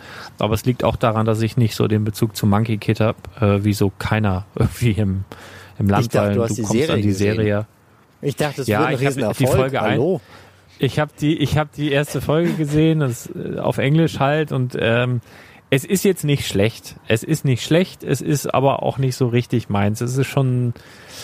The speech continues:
Speaker 1: schon so ein bisschen, ah, was, ich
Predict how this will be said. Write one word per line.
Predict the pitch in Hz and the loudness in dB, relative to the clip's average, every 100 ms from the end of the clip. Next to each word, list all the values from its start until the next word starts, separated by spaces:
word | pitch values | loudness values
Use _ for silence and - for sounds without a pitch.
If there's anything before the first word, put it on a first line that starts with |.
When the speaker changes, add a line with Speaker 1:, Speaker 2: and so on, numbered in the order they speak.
| - - | -16 -10
Speaker 1:
schon | - 202 | 0 2
so | 208 | 2
ein | 127 | 2
bisschen, | 185 - 175 156 156 143 135 - - - - - - | -2 2 2 4 2 2 -2 -10 -20 -20 -20 -18 -8
ah, | 120 143 147 151 151 143 143 147 127 - - - | 0 2 4 0 -4 -6 -4 -4 -4 -6 -8 -4
was, | 117 | -4
ich | - | -2